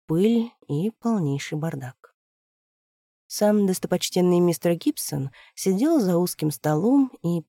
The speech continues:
пил чай с бутербродом. Заметив Райлиха, он так и не донес еду до рта, и кусок колбасы свалился на какой-то документ, оставляя жирные пятна.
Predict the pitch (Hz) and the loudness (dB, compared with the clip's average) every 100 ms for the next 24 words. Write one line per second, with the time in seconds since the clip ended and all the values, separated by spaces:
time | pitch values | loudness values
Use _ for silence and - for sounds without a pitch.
0 | _ 285 311 302 - 160 190 165 - - | _ 0 0 -2 -4 -2 -2 -4 -8 -4
1 | 180 151 143 135 127 127 131 _ _ _ | -4 -4 -12 -12 -14 -14 -18 _ _ _
2 | _ _ - 165 170 170 175 175 175 190 | _ _ -8 -2 0 0 -2 -2 0 2
3 | 180 - 170 165 160 170 - 170 165 170 | 0 -2 0 0 0 -4 -2 0 2 2
4 | 170 180 - 170 160 170 170 196 - 247 | 2 0 -2 -6 -2 0 0 -2 -4 -6
5 | 170 147 _ - - - 277 370 - - | -6 -10 _ -20 -20 -4 -4 -2 -4 -2
6 | 302 247 214 226 330 - 190 180 240 - | 0 2 2 2 0 -2 0 0 0 0
7 | 202 190 185 185 165 196 - 170 170 175 | 0 2 0 -2 -2 -2 -2 -4 -2 0
8 | 170 180 214 - 151 - 165 147 156 160 | 2 2 0 -2 -10 -6 -4 -2 0 -2
9 | 139 151 147 147 151 - 151 139 156 151 | -2 -4 -2 -2 -4 -6 -10 -10 -12 -14